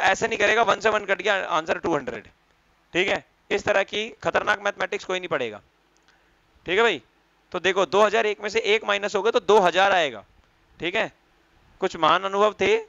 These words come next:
जिन्होंने ऐसा पिछले साल कर भी रखा है। तो बच्चों ये टू यहाँ मल्टीप्लाई कर रहा है, इधर आके क्या करेगा, डिवाइड,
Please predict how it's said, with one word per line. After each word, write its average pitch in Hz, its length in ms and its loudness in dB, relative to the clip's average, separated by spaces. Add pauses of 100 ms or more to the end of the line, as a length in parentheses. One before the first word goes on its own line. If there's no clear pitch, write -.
(300)
जिन्होंने 180 360 0 (540)
ऐसा 160 240 2
पिछले 175 280 -6
साल 190 200 -2
कर 170 180 -2
भी 175 80 -2
रखा 175 240 -4
है। - 100 -12 (480)
तो 165 60 2
बच्चों 208 220 2
ये 220 100 4
टू 226 200 -4
यहाँ 220 160 4
मल्टीप्लाई 202 460 -2
कर 214 120 -4
रहा 226 80 0
है, 220 80 0
इधर 190 160 0
आके 202 180 -2
क्या 220 160 0
करेगा, 175 360 -6
डिवाइड, 151 420 -2